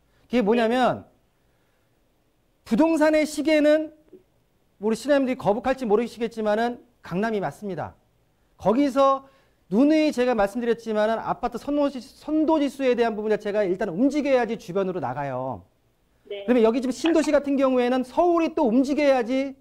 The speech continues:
Speaker 1: 그 여파가 또 신도시까지 넘어가는 거거든요.
Speaker 2: 네.
Speaker 1: 그럼 여기를 매입하실 때는, 매입하실 때는 뭐냐면 그때는 여기 김포도시철도가 지금 개통이 안 됐었죠.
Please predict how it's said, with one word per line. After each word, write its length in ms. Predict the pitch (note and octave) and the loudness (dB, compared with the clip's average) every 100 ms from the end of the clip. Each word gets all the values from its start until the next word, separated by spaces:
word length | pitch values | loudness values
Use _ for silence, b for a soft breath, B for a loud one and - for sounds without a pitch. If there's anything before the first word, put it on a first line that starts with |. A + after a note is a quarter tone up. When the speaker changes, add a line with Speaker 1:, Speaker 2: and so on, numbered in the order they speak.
| _ - | _ -2
Speaker 1:
그 120 | A3+ | 2
여파가 560 | A3+ A3+ B3 A#3 A#3 A#3 | 2 2 -2 2 0 0
또 100 | A3+ | -6
신도시까지 500 | C#4 C4+ - A#3 F#3 | -6 -8 -8 -8 -6
넘어가는 360 | D#3+ G3+ F#3 | -4 -2 -2
거거든요. 520 | D#3+ C#3+ A#2+ B2 A#3+ - _ _ _ - | -4 -8 -10 -10 -10 -14 _ _ _ -12
Speaker 2:
네. 280 | G3 F#3+ - | -12 -10 0
Speaker 1:
그럼 140 | C4+ | 4
여기를 280 | G3+ D#4 C#4+ | 4 4 2
매입하실 540 | E3+ C4+ - D4 D4+ | 2 0 0 -2 -2
때는, 640 | D4+ C4+ G3 G3+ G3+ A2+ - _ | 2 2 2 -2 -2 -4 -12 _
매입하실 540 | D3 B3 C#4+ C#4 C4+ B3+ | 0 0 2 -2 -2 0
때는 180 | B3 | 0
뭐냐면 580 | G#3 F#3+ F#3+ B3+ F#3 G2+ _ _ _ _ _ _ _ _ | 2 0 0 0 0 -2 _ _ _ _ _ _ _ _
그때는 400 | C4 C4+ D#4+ D#4 | -2 2 2 4
여기 240 | B3 C4+ | 2 0
김포도시철도가 880 | - C4+ D4+ C#4 - C4 C#4 C#4+ C4+ | -2 -2 -2 -4 -4 -8 -6 -2 -2
지금 360 | B3+ B3+ C4 - _ _ | -2 -6 -6 -8 _ _
개통이 300 | C4+ C#4 C#4 | -6 -2 -4
안 120 | F3 | -2
됐었죠. 680 | C4 C#4 C#4 G#3 G#3+ C#3+ - | -2 -4 -2 0 0 -2 -6